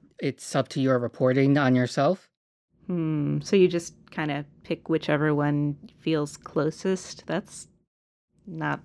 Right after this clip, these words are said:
Speaker 2: amazing.
Speaker 1: Yeah. But it's also not an issue because this is amateur stuff and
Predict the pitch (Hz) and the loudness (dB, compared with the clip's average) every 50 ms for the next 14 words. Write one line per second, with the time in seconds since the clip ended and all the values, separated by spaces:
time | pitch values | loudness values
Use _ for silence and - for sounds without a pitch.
0 | - - - 156 147 147 143 151 170 170 - - - 156 175 190 - - - _ | -14 -8 -4 0 0 2 4 4 2 2 0 -4 -2 -2 -2 -2 -4 -8 -20 _
1 | _ _ _ _ - 151 139 127 120 117 113 113 _ _ _ _ _ _ _ _ | _ _ _ _ -8 -6 -4 -4 -4 -6 -8 -10 _ _ _ _ _ _ _ _
2 | _ _ - 175 185 175 165 - _ _ _ _ _ _ _ _ _ - - 156 | _ _ -2 2 2 2 0 -2 _ _ _ _ _ _ _ _ _ -8 -6 0
3 | - 190 180 170 - - 170 160 151 151 147 139 127 - - 147 143 135 127 143 | 4 6 6 4 4 2 2 2 4 2 0 -2 -4 -4 -2 0 0 2 0 -2
4 | 139 _ _ _ _ - - 160 202 220 214 208 - 196 196 190 180 170 151 170 | -4 _ _ _ _ -4 -4 -2 4 4 4 4 6 6 8 8 8 8 4 2
5 | 147 - 170 160 156 147 143 139 127 - - - - 160 - - 147 135 127 - | 4 6 8 8 8 8 6 4 2 -2 -8 -4 -4 -4 -2 0 -2 -2 -2 -4
6 | - _ _ _ _ _ _ _ - - 147 139 127 131 117 - - 131 123 123 | -10 _ _ _ _ _ _ _ -6 -2 -2 -2 -2 -4 -8 -8 -8 -10 -10 -10
7 | - _ _ _ - - - - 135 123 120 - - - - 143 131 120 117 117 | -16 _ _ _ -20 -20 -12 -8 -8 -8 -8 -10 -12 -8 -4 -4 -2 -2 -4 -6
8 | 113 | -8